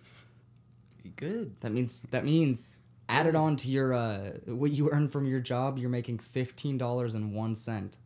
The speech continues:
Speaker 1: I don't know if we should
Speaker 2: Every
Speaker 1: say how
Speaker 2: hour.
Speaker 1: much we make. It doesn't matter.
Speaker 2: It doesn't matter. <laughs> Why
Speaker 1: Yeah.
Speaker 2: would it matter? We're making
Speaker 1: Yeah.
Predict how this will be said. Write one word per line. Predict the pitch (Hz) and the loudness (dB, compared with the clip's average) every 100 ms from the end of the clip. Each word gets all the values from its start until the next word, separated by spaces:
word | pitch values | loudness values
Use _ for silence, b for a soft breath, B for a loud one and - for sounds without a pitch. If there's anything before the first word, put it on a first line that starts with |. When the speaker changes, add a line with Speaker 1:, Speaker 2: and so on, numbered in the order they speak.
| - | -10
Speaker 1:
I | |
don't | 120 117 | -8 -6
know | 117 110 | -6 -6
if | |
we | 113 | -6
should | 104 | -4
Speaker 2:
Every | 101 101 | -2 0
Speaker 1:
say | |
how | 101 98 | 0 -2
Speaker 2:
hour. | |
Speaker 1:
much | 95 - | -4 -8
we | 85 | -8
make. | 80 80 | -8 -8
It | 185 | -6
doesn't | 277 151 90 | -4 -4 -4
matter. | 87 85 92 123 | -4 -6 -4 0
Speaker 2:
It | 220 | 4
doesn't | 262 269 | 6 8
matter. | 277 302 170 - 185 | 8 8 6 4 2
<laughs> | 165 | 4
Why | 180 | 6
Speaker 1:
Yeah. | - | 8
Speaker 2:
would | 220 | 8
it | 202 | 8
matter? | 160 165 208 120 | 6 2 0 0
We're | 131 | 0
making | 147 156 | 2 2
Speaker 1:
Yeah. | 170 | 2